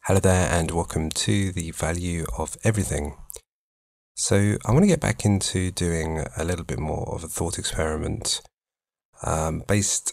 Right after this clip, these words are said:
on current events. So I'm gonna try and get one of these out as much as I can. Uh, one of the, what shall we say, more interesting things which has come out recently, which does invoke on citizens' freedoms,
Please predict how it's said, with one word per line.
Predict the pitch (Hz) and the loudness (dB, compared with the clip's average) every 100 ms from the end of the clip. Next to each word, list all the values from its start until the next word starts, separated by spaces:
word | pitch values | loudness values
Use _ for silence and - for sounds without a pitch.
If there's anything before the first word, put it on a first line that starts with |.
| - | -2
on | 85 85 85 82 | 0 0 0 -4
current | - - 87 78 | -4 0 0 -2
events. | 78 78 76 - | -4 -4 -4 -4
So | - | -4
I'm | 80 80 82 | -4 -4 -4
gonna | - 104 | -2 0
try | 120 120 | 4 4
and | 101 | 4
get | - - 80 | 0 -6 -4
one | 85 82 | -2 -2
of | 76 | -2
these | 80 - | -2 -2
out | 78 - - - - - - - | -2 -4 -6 -8 -10 -10 -14 -10
as | 80 80 | -8 -6
much | 87 82 - | -6 -6 -6
as | 82 | -4
I | 82 | -6
can. | - - 82 78 - _ _ _ _ _ _ _ - | -6 -6 -4 -6 -8 _ _ _ _ _ _ _ -4
Uh, | 76 80 80 80 | 0 2 0 0
one | 95 107 | 2 4
of | 98 | 4
the, | 98 90 85 85 82 - - - - _ _ _ _ - _ _ _ _ _ _ 185 | 2 2 0 -2 -4 -6 -8 -14 -18 _ _ _ _ -20 _ _ _ _ _ _ -14
what | 101 80 80 | -10 -4 -4
shall | - 110 | -2 -4
we | 120 | -2
say, | - - - - - 95 - | -2 -2 -4 -6 -8 -8 -2
more | 98 87 87 | 0 2 0
interesting | 95 95 95 - 85 | 0 0 -2 -2 -6
things | - 85 85 | -4 -6 -4
which | 82 - | -4 -4
has | 87 - | -4 -2
come | 92 | -2
out | 87 - - | -2 -2 0
recently, | 98 - 82 85 98 95 | 0 0 0 0 0 0
which | 90 90 - - | -2 -4 -4 -2
does | 90 90 - | 0 0 0
invoke | 87 90 87 85 - - - - | -4 -4 -4 -4 -8 -8 -4 0
on | 90 85 - _ | 0 -2 -8 _
citizens' | - 92 87 87 87 85 | -4 -2 -2 -2 -4 -6
freedoms, | - 113 101 85 82 87 - | 0 2 2 2 0 -2 -4